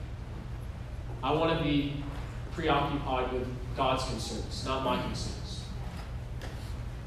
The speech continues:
I wanna ask what's on your heart tonight. What would move your heart and how you want me to respond? I know that this is kind of a heavy word, but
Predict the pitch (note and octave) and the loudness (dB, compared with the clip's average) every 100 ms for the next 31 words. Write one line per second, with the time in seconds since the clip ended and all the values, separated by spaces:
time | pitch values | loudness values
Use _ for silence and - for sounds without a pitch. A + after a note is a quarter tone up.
0 | - B2 C#3 C#3+ C#3 D3 E3+ E3 D#3+ E3 | -4 0 2 4 4 2 0 2 2 2
1 | E3 F3 F3 C3 - - - - - - | 2 2 0 0 -2 -2 -4 -6 -6 -4
2 | - C3+ D3 C#3+ B2+ C#3+ D3+ F3+ - C3+ | -4 0 2 2 2 2 2 2 2 0
3 | B2+ - - - - - C#3+ C#3+ C#3+ C#3+ | 0 -2 -4 -4 -4 -2 0 4 4 4
4 | C#3 C#3 B2+ B2 A#2+ - - - - - | 4 2 0 0 0 -2 -2 -4 -4 -4
5 | - - - - - - - - - - | -4 -4 -4 -4 -4 -4 -4 -4 -4 -6
6 | - - - - - - - - - - | -4 -4 -4 -4 -4 -4 -4 -4 -4 -4
7 | - - - - - - - - - - | -4 -4 -4 -4 -4 -4 -4 -4 -4 -4
8 | - - - - - - - - C#3 D#3 | -2 -2 -2 -4 -4 -4 -4 0 2 4
9 | F3+ F3+ E3+ D3+ C#3+ D#3+ C#3+ A#2+ A#2+ C#3+ | 6 6 4 2 2 4 4 4 4 4
10 | C#3+ B2 C3 C#3+ C3+ B2+ B2 | 4 4 4 6 4 2 0